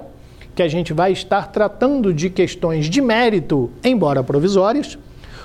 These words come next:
quanto a, existe a possibilidade também de decisões interlocutórias definitivas de mérito,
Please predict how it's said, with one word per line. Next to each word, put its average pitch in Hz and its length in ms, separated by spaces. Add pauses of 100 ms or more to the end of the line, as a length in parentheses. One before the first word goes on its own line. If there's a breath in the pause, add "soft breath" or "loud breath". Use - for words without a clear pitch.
(100)
quanto 302 540
a, 247 260
existe 214 400
a 233 40
possibilidade 175 760
também 240 320
de 285 120
decisões 214 640
interlocutórias 208 760
definitivas 285 840
de 180 80
mérito, 147 440